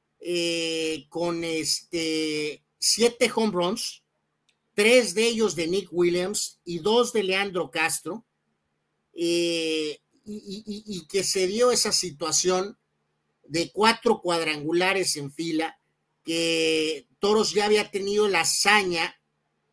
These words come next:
eh, empató la hazaña que había tenido el Rojos del Águila de Veracruz en dos mil cinco, en aquel momento con, eh, García Otañez y Lino Connell,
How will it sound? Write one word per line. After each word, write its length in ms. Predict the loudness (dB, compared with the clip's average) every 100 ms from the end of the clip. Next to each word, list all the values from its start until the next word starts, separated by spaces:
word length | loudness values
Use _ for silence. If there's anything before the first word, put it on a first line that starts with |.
| _
eh, 200 | -4 -2
empató 420 | 0 2 0 4 6
la 120 | 6
hazaña 580 | 6 6 4 4 0 -2
que 80 |
había 220 | -4 -4 -4
tenido 340 | -6 -2 0
el 100 | 0
Rojos 520 | 0 0 0 0 -2
del 180 | -2 0
Águila 340 | 0 -2 -4
de 80 | -4
Veracruz 460 | -4 -6 -4 -4 -4
en 100 | -6
dos 200 | -6 -4
mil 180 | -2 0
cinco, 500 | -2 -4 -6 -12 _ _ _ _ _ -6
en 120 | -4
aquel 300 | -2 -2 -2
momento 480 | -2 -4 -4 -8 -6
con, 300 | -6 -6 -8
eh, 320 | -6 -4 -6
García 600 | -4 -2 2 2 4 4 4
Otañez 800 | 2 0 0 0 -2 -2 -4 -6
y 160 | -4
Lino 420 | -2 -2 -4 -6
Connell, 480 | -4 -2 0 0 -2